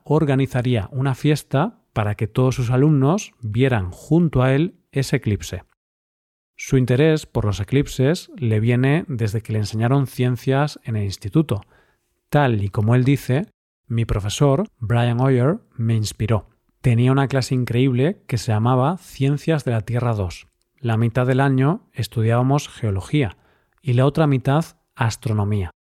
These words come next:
Así que los eclipses siempre me interesaron". Cualquiera hubiera olvidado ese detalle, lo de que iba a organizar una fiesta el día del eclipse, puesto que habían pasado ya cuarenta y seis años.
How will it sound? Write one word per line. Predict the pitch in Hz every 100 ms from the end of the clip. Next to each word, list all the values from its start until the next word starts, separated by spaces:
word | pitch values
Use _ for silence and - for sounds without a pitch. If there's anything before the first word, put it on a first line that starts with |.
| _
Así | - 123 175
que | 165 143 147 -
los | 123 107
eclipses | 113 131 147 - 131 160 - _ -
siempre | - - 139 151
me | 143
interesaron". | 127 110 101 90 92 90 - _ _ _ _ _ _ _
Cualquiera | 127 113 113 - 127 123 135 151 -
hubiera | 131 113 120 127
olvidado | 123 110 120 127 147 -
ese | 123 -
detalle, | 131 104 127 127 95 - _ _
lo | - 107 104
de | 107
que | 113
iba | 113
a |
organizar | 120 113 113 - 123 131 - -
una | 113 101
fiesta | - 139 147 - 151 160 -
el | 123 113
día | 120 135
del | 117
eclipse, | 95 143 165 - 110 _ _ _ _
puesto | - 120 - 123
que | 120
habían | 123 156 170
pasado | 139 147 139
ya | 127 143 220 -
cuarenta | - 127 127 127 123 120
y | 120
seis | 143 151 127
años. | 107 90 - -